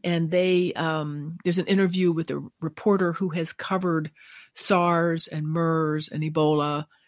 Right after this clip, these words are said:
and he gives his perspective, and it's pretty interesting. So that's worth a listen for people who want information,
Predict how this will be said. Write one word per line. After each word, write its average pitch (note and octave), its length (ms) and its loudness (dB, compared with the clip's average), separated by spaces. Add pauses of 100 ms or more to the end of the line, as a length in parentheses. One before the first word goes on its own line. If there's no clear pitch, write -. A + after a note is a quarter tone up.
(120)
and D3+ 160 -2
he E3+ 120 -2
gives D#3 460 0
his D#3+ 220 -4
perspective, D3+ 640 -4
and D3 100 0
it's - 140 -4
pretty D3 300 0
interesting. D#3+ 540 -4
So A2 220 -4
that's D3+ 300 -4
worth C3 180 -4
a C3 60 -8
listen C#3+ 360 -4
for C#3+ 260 -6 (340)
people E3 240 -6
who E3 100 0
want D#3+ 240 0 (260)
information, D#3 640 0